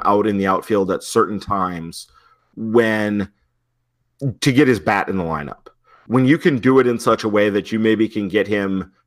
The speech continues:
uh, a couple plate appearances late in a game when you're, you're trailing or you, you otherwise really need offense. I think there's, there's value in that. So I, I understand that it's never gonna look great, but I,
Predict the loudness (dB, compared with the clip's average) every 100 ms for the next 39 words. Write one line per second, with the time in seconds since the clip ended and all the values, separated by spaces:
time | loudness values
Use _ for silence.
0 | _ -2 -2 -2 -4 -10 _ -8 0 0
1 | 0 2 2 2 -2 -2 0 -2 2 0
2 | 2 -4 -2 -2 0 -2 -2 0 -2 -2
3 | -6 -4 -4 0 2 2 2 0 0 -2
4 | -2 2 4 2 -2 -8 -8 -2 0 2
5 | 2 2 0 2 2 2 2 4 2 0
6 | 0 0 0 -2 0 0 0 -2 -6 -6
7 | -14 -16 _ _ _ _ _ _ _ _
8 | _ _ -2 2 0 4 4 4 -2 -8
9 | -2 0 0 -4 -6 -8 -14 -18 -18 -18
10 | -14 -2 0 2 0 -6 -20 -4 -4 0
11 | 2 2 2 2 2 2 0 0 -2 0
12 | 0 -2 -2 -2 -2 -4 -18 0 2 2
13 | -2 -6 _ _ _ -16 -2 0 2 0
14 | -4 _ _ _ _ _ _ _ -6